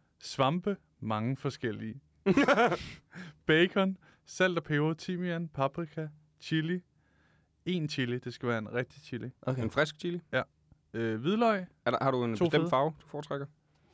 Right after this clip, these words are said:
Speaker 1: Øh, rød.
Speaker 3: Okay, det vil,
Speaker 1: Ja.
Speaker 3: det vil også give mening.
Speaker 2: Hvad, hvad er der ellers af chilifarve?
Speaker 3: Der er grøn og gul.
Speaker 1: Og så er der det, der skal, øh, der skal rød peberfrugt i også. Men det skal man gøre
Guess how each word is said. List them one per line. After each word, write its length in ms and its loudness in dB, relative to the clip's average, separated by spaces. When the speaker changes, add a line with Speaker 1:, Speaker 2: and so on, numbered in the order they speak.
Speaker 1:
Øh, 500 2
rød. 200 -4
Speaker 3:
Okay, 160 -8
det 80 -4
vil, 60 -2
Speaker 1:
Ja. 80 -4
Speaker 3:
det 200 -12
vil 100 -4
også 120 -8
give 80 -8
mening. 160 -2
Speaker 2:
Hvad, 120 0
hvad 100 -2
er 40 -2
der 60 -2
ellers 240 -8
af 300 -8
chilifarve? 360 -6
Speaker 3:
Der 60 -6
er 80 -6
grøn 300 -8
og 100 -12
gul. 240 -6
Speaker 1:
Og 60 -6
så 140 0
er 100 6
der 100 0
det, 220 2
der 120 4
skal, 420 2
øh, 760 0
der 100 2
skal 200 -2
rød 300 2
peberfrugt 840 0
i 160 -4
også. 340 -4
Men 120 -2
det 160 -2
skal 160 -2
man 180 0
gøre 500 2